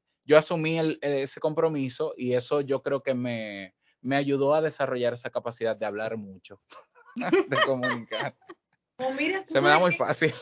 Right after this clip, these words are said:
Speaker 2: <laughs> Qué bien. Tú sabes que yo no sé si, que, si las chicas se, eh, o sea, saben este cuento de mí, pero según mi mamá, porque obviamente yo no me acuerdo de eso, di que desde que yo tenía cuatro años, yo dije que, que yo quería ser psicóloga. Y yo nada más digo, "Pero mami,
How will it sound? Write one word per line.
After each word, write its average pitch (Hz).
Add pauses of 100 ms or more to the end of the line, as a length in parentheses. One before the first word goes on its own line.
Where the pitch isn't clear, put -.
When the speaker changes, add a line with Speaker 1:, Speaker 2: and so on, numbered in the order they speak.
Speaker 2:
<laughs> 247
Qué 277
bien. 247
Tú 311
sabes 381
que 339
yo 330
no 403
sé 403
si, 370
que, 294
si 285
las 247
chicas 311
se, 302
eh, 247
o 240
sea, 247
saben 240
este 294
cuento 254
de 214
mí, 202
pero 254 (560)
según 247
mi 302
mamá, 233
porque 190
obviamente 202
yo 185
no 190
me 208
acuerdo 180
de 160
eso, 196
di 196
que 214
desde 202
que 208
yo 202
tenía 247
cuatro 233
años, 180
yo 190
dije 196
que, 208
que 202
yo 190
quería 202
ser 196
psicóloga. 196 (320)
Y 208
yo 220
nada 226
más 247
digo, 233
"Pero 226
mami, 220